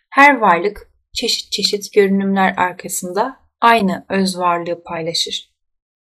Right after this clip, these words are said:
Renk renk, biçim biçim görünümlerin ardında evrenin gerçek böylesiliği yatar. Maya'da bu görünümler,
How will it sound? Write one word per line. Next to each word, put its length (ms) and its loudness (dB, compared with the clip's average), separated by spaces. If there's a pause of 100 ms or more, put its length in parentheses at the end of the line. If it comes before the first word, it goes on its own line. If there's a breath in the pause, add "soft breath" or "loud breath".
(140)
Renk 360 2
renk, 240 -4 (320)
biçim 400 2
biçim 500 -6
görünümlerin 680 2
ardında 680 -4 (440 loud breath)
evrenin 720 -2
gerçek 600 0
böylesiliği 640 -2
yatar. 380 -10 (1080 soft breath)
Maya'da 640 4
bu 120 -6
görünümler, 760 0